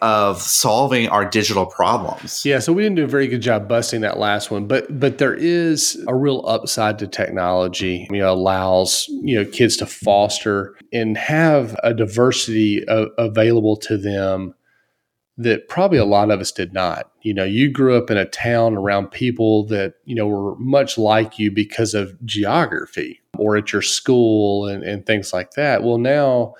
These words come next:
Speaker 2: you have the ability to connect and have that diversity online and, you know, potentially foster that respect and tolerance of, of differing opinions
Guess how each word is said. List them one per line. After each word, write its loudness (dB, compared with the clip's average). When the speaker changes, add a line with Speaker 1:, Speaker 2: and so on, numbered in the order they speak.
Speaker 2:
you -2
have 0
the 0
ability 0
to -6
connect -2
and -8
have -2
that 0
diversity -2
online -2
and, 2
you -4
know, 0
potentially 0
foster 0
that -4
respect -2
and -6
tolerance -2
of, -4
of -6
differing -4
opinions 2